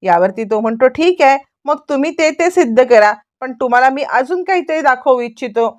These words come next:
हे बघा, तुमच्या भावाने केलेले ॲग्रीमेंट, तुमच्या भावाने या सगळ्यामध्ये आता ॲग्रीमेंट करून ठेवलेलं आहे ते वाचा," असं म्हणण्यावरती त्याच्यावरती पाच करोडचं कर्ज घेतलंय मी आणि सारंगने लिहून दिलेलं असतं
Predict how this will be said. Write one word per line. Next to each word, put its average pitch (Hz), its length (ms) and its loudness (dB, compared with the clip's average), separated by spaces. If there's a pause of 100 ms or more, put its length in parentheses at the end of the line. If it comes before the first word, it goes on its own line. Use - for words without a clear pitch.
(280)
हे 277 100 0
बघा, 277 240 2
तुमच्या 247 400 -4
भावाने 233 460 2
केलेले 233 460 0 (100)
ॲग्रीमेंट, 220 600 -2 (360)
तुमच्या 311 340 0
भावाने 320 460 2
या 311 140 -2
सगळ्यामध्ये 240 800 0
आता 208 320 -2
ॲग्रीमेंट 247 580 -4
करून 226 340 2
ठेवलेलं 240 440 4
आहे 277 280 0
ते 330 140 -6
वाचा," 220 340 0 (440)
असं 190 220 -6
म्हणण्यावरती 226 560 -2
त्याच्यावरती 220 500 2
पाच 196 360 0
करोडचं 240 480 0
कर्ज 233 380 -2
घेतलंय 262 480 0
मी 262 200 -2 (280)
आणि 254 260 0 (140)
सारंगने 247 420 0
लिहून 226 200 -2
दिलेलं 220 260 0
असतं 269 300 -2